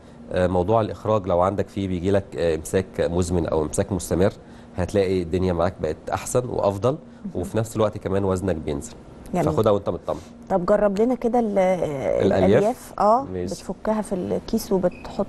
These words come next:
Speaker 1: يعني
Speaker 2: شوية
Speaker 1: إحنا
Speaker 2: مية.
Speaker 1: حاولنا برضو ال-، السادة المشاهدين عشان يبقوا متابعين معانا. آه، ده كيس الألياف الطبيعية،
Speaker 2: مم.
Speaker 1: وزي ما قلنا المصدر بتاعه عبارة عن نباتات وفاكهة، معمول بطريقة النانو فايبر،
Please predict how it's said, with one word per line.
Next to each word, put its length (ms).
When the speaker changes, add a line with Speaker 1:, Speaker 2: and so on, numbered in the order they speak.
Speaker 1:
يعني 100
Speaker 2:
شوية 120
Speaker 1:
إحنا 160
Speaker 2:
مية. 80
Speaker 1:
حاولنا 260
برضو 260
ال-، 220
السادة 280
المشاهدين 440
عشان 260
يبقوا 180
متابعين 440
معانا. 300
آه، 220
ده 140
كيس 340
الألياف 460
الطبيعية، 480
Speaker 2:
مم. 60
Speaker 1:
وزي 360
ما 120
قلنا 200
المصدر 380
بتاعه 360
عبارة 260
عن 180
نباتات 340
وفاكهة، 340
معمول 340
بطريقة 540
النانو 300
فايبر، 380